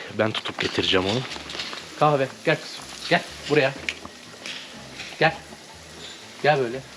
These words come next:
Önce suya bakıyorum. Buraya, buraya, buraya. Gel, gel, gel. Kahve. Gel. Gel kızım bana. Gel, gel, gel. Aferin. Gel böyle biraz da. Heh. Gel bak.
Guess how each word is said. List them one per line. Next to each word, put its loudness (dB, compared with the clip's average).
Önce 4
suya 4
bakıyorum. -6
Buraya, 8
buraya, 4
buraya. 6
Gel, 6
gel, 6
gel. 4
Kahve. 2
Gel. 4
Gel 4
kızım -8
bana. -8
Gel, 2
gel, 2
gel. -4
Aferin. 4
Gel 2
böyle -2
biraz -2
da. -4
Heh. -2
Gel 6
bak. -4